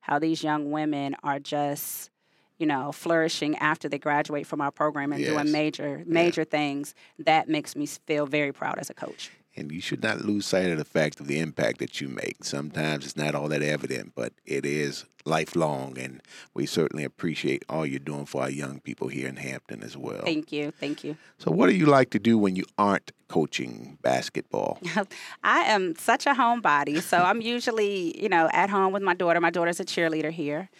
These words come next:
Speaker 2: Okay.
Speaker 1: Um, so, you know, we might go to a movie, or, um, I like to travel when I can. Off season, basketball is really year round for me. Off season, I'm one of, uh, the coaches for Boo Williams.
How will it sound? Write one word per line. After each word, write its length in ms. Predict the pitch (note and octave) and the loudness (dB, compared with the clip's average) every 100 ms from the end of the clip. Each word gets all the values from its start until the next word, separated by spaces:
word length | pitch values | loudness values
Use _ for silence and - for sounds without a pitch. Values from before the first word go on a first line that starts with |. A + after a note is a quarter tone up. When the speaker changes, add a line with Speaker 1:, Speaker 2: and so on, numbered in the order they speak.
| - | -8
Speaker 2:
Okay. 160 | A3+ D4+ | -6 0
Speaker 1:
Um, 320 | - D3 F3 - - - | 4 4 2 -4 -16 -12
so, 440 | - - E3 D#3+ - | -2 4 4 4 0
you 80 | A#3+ | 0
know, 100 | A#3 | 0
we 100 | C4+ | 0
might 180 | C#4+ B3 | 0 0
go 120 | G#3+ A3 | 0 0
to 160 | A#3 | 0
a 60 | G3+ | 0
movie, 600 | F#3 F#3+ F#3 F#3+ G3 F#3+ | 0 -2 -2 -2 0 0
or, 440 | D#3+ D3+ D3+ D3+ | 2 2 0 0
um, 260 | D3 D3 D3 | 0 -2 -2
I 60 | E3+ | -2
like 220 | E3+ E3 | 0 0
to 80 | - | -2
travel 480 | - D3+ D3+ D#3 D3+ | -2 2 4 2 0
when 140 | D#3 | -2
I 80 | D3 | -4
can. 500 | - D#3 D#3 D3+ D3+ - - - - | -2 -2 0 -2 -4 -8 -20 -20 4
Off 240 | E3+ F#3+ | 6 6
season, 640 | - F#3+ F#3 F3+ F3+ F3+ - - | 2 0 0 0 0 -2 -4 2
basketball 380 | G3 A#3 F#3 | 2 4 2
is 80 | F3+ | 2
really 200 | D#3+ D#3+ | 0 0
year 220 | D#3 D3 | 0 0
round 260 | D3 D3 D3+ | 0 0 -2
for 120 | - | -6
me. 160 | C#3+ D#3 | -8 -4
Off 220 | D3+ D#3+ | 0 0
season, 420 | - D#3+ D#3 D#3 | 0 -4 -2 -2
I'm 300 | C#3+ C#3+ C#3+ - _ _ - | -2 -2 -4 -8 _ _ -6
one 200 | D#3 D#3 | 0 0
of, 200 | D3 D3 | 0 -2
uh, 360 | D#3+ D3 E3+ - - _ | -4 -2 -4 -6 -14 _
the 60 | D#3 | -4
coaches 380 | F3 E3 D#3 | -2 -2 -4
for 140 | - D3 | -6 -6
Boo 180 | D#3+ D#3+ | -2 0
Williams. 580 | D#3+ D#3 D#3 D#3+ - | 0 0 -2 -4 -8